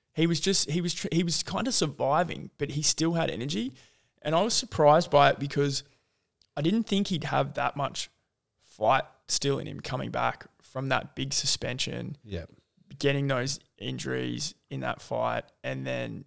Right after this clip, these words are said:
Speaker 1: you know, fighting all the way through. So even though I don't think he won, I wasn't that upset with him getting it just because it was a hell of a performance. And I just don't know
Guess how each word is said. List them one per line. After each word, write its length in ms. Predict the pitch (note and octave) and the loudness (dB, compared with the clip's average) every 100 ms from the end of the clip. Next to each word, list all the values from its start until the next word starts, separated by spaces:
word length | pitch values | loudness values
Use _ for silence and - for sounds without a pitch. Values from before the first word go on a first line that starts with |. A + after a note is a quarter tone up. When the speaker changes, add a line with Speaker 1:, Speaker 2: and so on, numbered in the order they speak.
| _ _ | _ _
Speaker 1:
you 100 | C#3 | -8
know, 200 | C3 G2+ - | -6 -6 -12
fighting 440 | - C#3 C#3 C3+ | -6 2 2 2
all 100 | C3+ | -4
the 80 | C3 | -2
way 160 | B2 G2+ | -2 -2
through. 440 | - A2 B2 A#2 - _ _ _ _ _ | -4 -4 -4 -4 -10 _ _ _ _ _
So 120 | - D3 | 0 4
even 260 | C3+ F#3 | 4 4
though 120 | F#3+ F3 | 4 6
I 60 | |
don't 200 | D#3 D3+ | 4 2
think 140 | D3 D3 | -2 -4
he 80 | |
won, 380 | C3 C#3 C#3+ C3+ | 0 4 4 2
I 100 | - | 0
wasn't 320 | C#3+ D3+ D#3 | 0 -2 -2
that 140 | B2+ C3+ | 0 0
upset 540 | A#2+ - - B2 - _ _ - _ _ _ _ _ _ - | 0 -2 -2 -2 -6 _ _ -20 _ _ _ _ _ _ -6
with 140 | D3 | -2
him 140 | D3 | 0
getting 300 | C#3+ C#3+ D3 | 0 0 0
it 120 | D3 - | -2 -4
just 180 | D#3+ | -8
because 220 | C#3+ C#3+ D3 | -6 -6 -4
it 60 | |
was 100 | D#3 | -4
a 60 | D3 | -4
hell 220 | C#3+ D#3 | 0 0
of 100 | F#3 | 2
a 60 | F3 | -2
performance. 640 | C#3 - B2 C3+ F#2 - - _ _ _ _ _ _ _ _ _ | -4 -6 -4 -4 -6 -12 -20 _ _ _ _ _ _ _ _ _
And 340 | D3 C#3+ C#3+ - _ _ _ _ _ _ | 4 4 2 -2 _ _ _ _ _ _
I 120 | D3+ | 2
just 200 | G#3 C#4+ | 2 2
don't 240 | - C4+ - | 4 4 4
know 460 | D3 D3+ C#3 A#2+ | 4 6 4 2